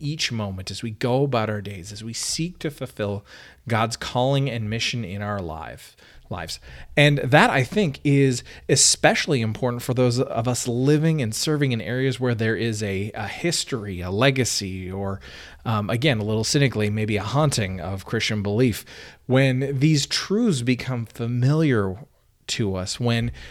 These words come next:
they're always in the air, there can, there can be a tendency toward basically mental assent. We might say that we believe them and, and maybe even do in a very superficial sense, but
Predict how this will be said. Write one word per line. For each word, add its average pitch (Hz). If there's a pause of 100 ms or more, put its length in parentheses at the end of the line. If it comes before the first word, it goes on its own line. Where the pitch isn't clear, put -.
(140)
they're 131
always 156
in 135
the 127
air, 90
there 104
can, 120
there 123
can 127
be 120
a 120
tendency 160
toward 104 (280)
basically 160
mental 110
assent. - (300)
We 135
might 208
say 160
that 139
we 131
believe 110
them 113
and, 120
and 131
maybe 190 (120)
even 127
do 123
in 101
a 98
very 107
superficial 127
sense, - (960)
but 120